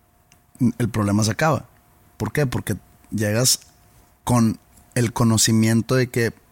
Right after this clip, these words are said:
voy a meterme a YouTube y me van a estar echando recomendaciones que,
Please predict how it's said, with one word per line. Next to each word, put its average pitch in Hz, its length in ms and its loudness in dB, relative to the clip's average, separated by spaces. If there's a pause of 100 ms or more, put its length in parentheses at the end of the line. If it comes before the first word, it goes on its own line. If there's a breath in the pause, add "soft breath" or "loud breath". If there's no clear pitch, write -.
(120)
voy 110 300 0
a 117 40 2
meterme 123 400 2
a 123 40 2
YouTube 123 500 2 (680 loud breath)
y 123 120 4
me 110 120 4
van 107 220 2
a 117 40 2
estar 110 340 -2 (300)
echando 110 440 0
recomendaciones 117 1040 2 (680 loud breath)
que, 120 340 2